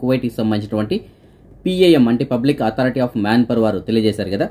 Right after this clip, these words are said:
ఒకవేళ ఆ విధంగా ఎవరైనా కానీ చేసినట్టయితే వారిపైన చర్యలు తీసుకుంటామని చెప్పేసి చెప్పడం జరిగింది. So, అందులో భాగంగానే గడిచిన నాలుగు రోజుల్లో వీళ్ళు తనిఖీలు ఏదైనా కువైట్ మొత్తం మీద ముమ్మరంగా చేపట్టారు. ఈ తనిఖీల్లో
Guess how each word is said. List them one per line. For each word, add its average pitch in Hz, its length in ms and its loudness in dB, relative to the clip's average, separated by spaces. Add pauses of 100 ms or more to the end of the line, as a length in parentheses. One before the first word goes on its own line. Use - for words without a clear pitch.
(140)
ఒకవేళ 135 340 2
ఆ 127 80 4
విధంగా 127 220 4
ఎవరైనా 117 220 0
కానీ 101 260 -4
చేసినట్టయితే 107 420 -2
వారిపైన 120 340 0
చర్యలు 120 280 0
తీసుకుంటామని 110 480 -4
చెప్పేసి 113 220 -2 (100)
చెప్పడం 117 220 0
జరిగింది. 82 280 -6 (580)
So, 151 60 4
అందులో 175 300 6
భాగంగానే 170 460 0 (560)
గడిచిన 175 340 2
నాలుగు 147 340 4
రోజుల్లో 139 400 2 (240)
వీళ్ళు 127 160 -2
తనిఖీలు 135 340 0
ఏదైనా 127 220 0
కువైట్ 127 340 -2
మొత్తం 117 260 0
మీద 113 140 0
ముమ్మరంగా 107 580 0 (520)
చేపట్టారు. 113 640 0 (300)
ఈ 185 140 6
తనిఖీల్లో 190 540 4